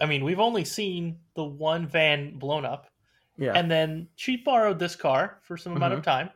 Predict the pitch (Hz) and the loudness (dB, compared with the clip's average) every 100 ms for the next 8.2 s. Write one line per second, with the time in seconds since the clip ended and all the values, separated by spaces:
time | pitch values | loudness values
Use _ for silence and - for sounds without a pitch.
0 | _ 147 135 131 127 131 _ _ _ _ | _ -6 -4 -4 -6 -10 _ _ _ _
1 | _ _ _ _ _ _ _ _ _ _ | _ _ _ _ _ _ _ _ _ _
2 | _ _ _ _ _ _ _ _ - - | _ _ _ _ _ _ _ _ -20 4
3 | 180 160 147 131 123 127 147 131 - - | 4 6 4 2 0 -4 -6 -8 -12 -12
4 | 117 107 _ _ _ _ _ _ _ _ | -12 -12 _ _ _ _ _ _ _ _
5 | _ _ 220 170 113 - - - 214 170 | _ _ -4 -2 -2 -8 -12 0 4 6
6 | 190 208 208 147 - 123 123 156 135 117 | 6 4 4 2 0 -6 -4 0 0 0
7 | 113 127 120 110 104 - - - 294 151 | -4 -4 -8 -6 -8 -10 -20 -16 -12 -10
8 | 131 139 | -12 -16